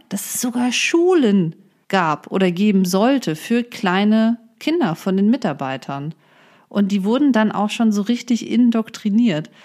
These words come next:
Und das Problematische an der ganzen Sache war, dass die Freundin von Adam Newman,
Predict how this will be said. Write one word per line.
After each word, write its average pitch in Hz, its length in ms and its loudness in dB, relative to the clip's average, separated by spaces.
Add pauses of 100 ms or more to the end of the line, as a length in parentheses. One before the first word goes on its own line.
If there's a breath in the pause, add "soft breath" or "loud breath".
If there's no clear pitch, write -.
(240 loud breath)
Und 196 140 0
das 185 120 -6
Problematische 180 880 -4
an 165 100 -4
der 160 100 -4
ganzen 156 320 -6
Sache 160 360 -8
war, 175 180 -2
dass 175 160 -6
die 165 160 -8
Freundin 208 840 0
von - 280 -6
Adam 165 520 -2
Newman, 180 540 0